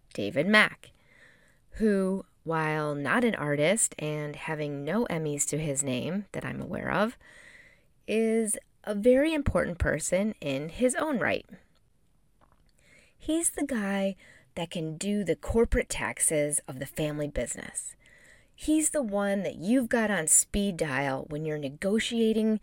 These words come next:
the purchase of a surprise car for your husband's fortieth birthday. True story. And he's the guy who makes the best breakfast sandwiches on every big family vacation.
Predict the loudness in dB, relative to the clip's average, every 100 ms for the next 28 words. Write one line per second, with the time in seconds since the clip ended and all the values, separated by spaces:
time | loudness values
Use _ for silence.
0 | -6 -14 0 2 2 0 -4 -4 -4 -4
1 | -4 -4 -8 -6 -2 0 0 -2 -2 -2
2 | -2 -6 -6 -6 -6 -6 -4 -4 -4 -2
3 | 2 2 2 0 0 2 2 2 -4 -4
4 | -8 _ _ _ _ _ -6 -4 -2 -2
5 | 0 0 -2 -6 _ -20 -20 -20 -20 -20
6 | -20 _ -2 2 2 2 0 -2 -2 0
7 | -2 -2 -2 0 2 2 0 -4 -2 -2
8 | -4 -6 -6 -6 -4 -4 -6 -10 _ -2
9 | -2 -4 -2 0 0 -2 -4 -6 -2 0
10 | 0 -4 -8 -12 -6 -4 0 -2 2 2
11 | 2 -2 -4 -4 -4 -4 -4 -6 -6 -8
12 | -8 -10 -12